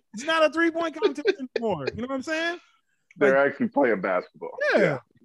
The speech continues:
Speaker 1: And that's, and that's good to see because you're seeing the evolution of the game n-, at the, at the college level,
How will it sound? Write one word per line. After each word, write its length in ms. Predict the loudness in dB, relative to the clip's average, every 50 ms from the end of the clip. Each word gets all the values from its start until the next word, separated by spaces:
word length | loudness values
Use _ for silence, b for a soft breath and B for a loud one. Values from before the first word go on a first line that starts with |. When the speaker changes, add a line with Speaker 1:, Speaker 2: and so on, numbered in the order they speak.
| -12 -8
Speaker 1:
And 100 | -6 -4
that's, 260 | -4 -4 -6 -6 -8 -8 -8
and 140 | -6 -4 -2
that's 220 | -4 -4 -4 -6
good 220 | -6 -6 -6 -6
to 100 | -8 -10
see 240 | -10 -8 -6 -6 -6
because 320 | -6 -6 -4 -2 -2 -2 -2
you're 80 | -4
seeing 540 | -6 -8 -10 -8 -8 -6 -6 -6 -8 -10 -12 _ _ _ _ _ _ _ _ _
the 240 | -14 -12 -12 -12 -10 -8
evolution 920 | -6 -6 -4 -4 -4 -4 -4 -6 -8 -8 -8 -6 -6 -4 -4 -6 -8 -10 -14 _ _ _ _ _ _ _ _ _ _
of 220 | -6 -6 -6 -6
the 80 | -8 -10
game 640 | -10 -8 -8 -8 -8 -8 -8 -10 -10 -12 -16 -20 _ _ _ -10
n-, 160 | -10 -10 -10 -10 _ _ _ -8
at 160 | -8 -8 -8
the, 100 | -8 -12 -14 -12 -10
at 120 | -10 -10
the 100 | -10 -12
college 420 | -12 -8 -6 -6 -4 -6 -6 -4 -4
level, 160 | -6 -6 -6